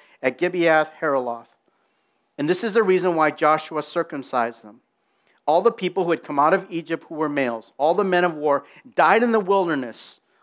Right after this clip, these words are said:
along the way after they came out of Egypt."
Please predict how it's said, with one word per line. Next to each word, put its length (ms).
along 380
the 80
way 320
after 300
they 120
came 460
out 160
of 140
Egypt." 440